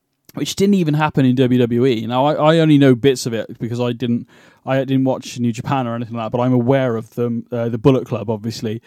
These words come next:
So the history alone, um, and the Too Sweet and everything,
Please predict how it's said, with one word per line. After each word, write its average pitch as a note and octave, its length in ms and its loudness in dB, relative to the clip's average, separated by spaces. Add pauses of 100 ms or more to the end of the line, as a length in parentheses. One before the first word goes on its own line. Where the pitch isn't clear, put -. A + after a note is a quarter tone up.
(420)
So - 140 -8
the C3+ 100 -2
history - 520 0
alone, B2+ 580 2 (760)
um, A#2+ 640 -4 (960)
and C#3+ 80 0
the B2 80 0
Too C3 300 4
Sweet C3 300 0
and A#2 60 -4
everything, A#2+ 520 -4